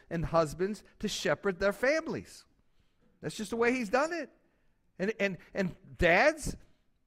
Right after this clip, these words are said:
husbands, do you spend time with your wife studying God's Word together? Do you have a time of family worship? We've brought this up over and over again. I hate to sound like a broken work, uh, record, but these are things that,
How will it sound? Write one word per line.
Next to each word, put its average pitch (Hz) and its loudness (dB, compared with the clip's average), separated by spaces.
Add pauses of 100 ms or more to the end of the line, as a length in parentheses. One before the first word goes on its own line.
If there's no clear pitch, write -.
(200)
husbands, 294 2 (560)
do 175 4
you 240 2
spend 233 2
time 233 4
with 226 -2
your 240 4
wife 220 4 (680)
studying 233 2
God's 269 4
Word 330 -2
together? 302 0 (1300)
Do 196 2
you 226 8
have 233 6
a 233 0
time 240 2
of 220 2
family 269 2
worship? 302 0 (360)
We've 175 -4
brought 220 2
this 240 -2
up 247 2
over 240 4
and 254 0
over 311 0
again. 202 0
I 175 0 (180)
hate 214 2
to - -6
sound 233 4
like 233 4
a 214 4
broken 247 2
work, 294 -2
uh, 208 2
record, 247 0
but 170 4 (220)
these 214 4
are 262 2
things 226 0
that, 220 2